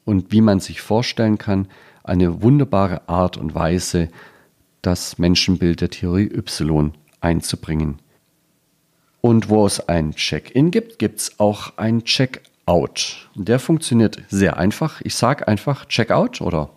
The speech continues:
ich kann auch sagen, "Ich bin raus", ist nicht so wichtig, was ich sag, sondern eher, dass ich kundgebe, dass ich jetzt mich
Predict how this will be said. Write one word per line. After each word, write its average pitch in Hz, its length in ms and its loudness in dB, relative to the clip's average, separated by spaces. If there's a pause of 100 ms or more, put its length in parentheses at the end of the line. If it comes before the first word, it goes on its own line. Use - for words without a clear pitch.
(140)
ich - 120 -20
kann 92 100 -2
auch 85 100 -2
sagen, 82 240 -2
"Ich 80 140 -8
bin 85 140 -2
raus", 85 360 0
ist - 200 -14 (580)
nicht 92 180 -2
so 85 160 -2
wichtig, 87 320 -4
was 98 200 0
ich 131 80 0
sag, 87 340 0 (380)
sondern 113 400 2
eher, 113 260 2
dass 117 220 0
ich 104 100 -6
kundgebe, 127 540 0
dass 101 200 -2
ich 104 140 -10
jetzt - 340 -8
mich - 300 -4